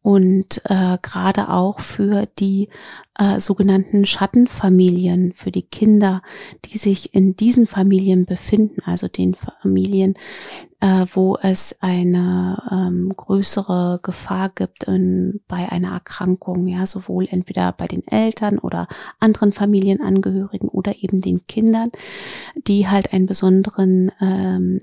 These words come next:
Schutz brauchen und deswegen vielfach nicht, äh, an dem nicht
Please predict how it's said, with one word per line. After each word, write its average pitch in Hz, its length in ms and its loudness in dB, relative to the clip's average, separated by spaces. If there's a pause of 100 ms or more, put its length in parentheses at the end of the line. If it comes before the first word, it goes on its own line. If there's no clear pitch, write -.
(100)
Schutz - 680 -4 (100)
brauchen 202 840 2 (440)
und 202 280 6
deswegen 208 600 0
vielfach - 640 -2
nicht, - 520 -2
äh, 214 60 -2
an 196 600 0
dem 202 500 2 (140)
nicht - 480 2